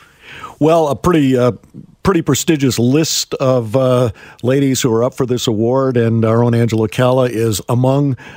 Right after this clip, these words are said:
that, uh, prestigious list. So, uh, that just goes to show just how much, uh, Angela and her team are looked at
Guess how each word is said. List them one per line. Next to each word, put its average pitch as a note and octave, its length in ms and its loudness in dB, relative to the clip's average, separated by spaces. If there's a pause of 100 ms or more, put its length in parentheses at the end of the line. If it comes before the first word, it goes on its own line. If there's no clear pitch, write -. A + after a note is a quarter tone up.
(160)
that, C3 420 -4
uh, C3 40 -2
prestigious B2 580 -4
list. C3+ 280 -2
So, B2 300 0 (420)
uh, B2 220 0
that D3+ 180 -2
just D3+ 200 -6
goes C#3+ 220 -2
to B2+ 100 -4
show C3+ 400 0 (160)
just - 280 -2
how C#3+ 220 0
much, C3+ 380 -2 (340)
uh, A2+ 320 0 (140)
Angela C3 560 2
and A#2+ 240 -2
her A2+ 160 0
team C#3+ 480 0
are A#2 260 2
looked C#3 360 -4
at C3+ 300 0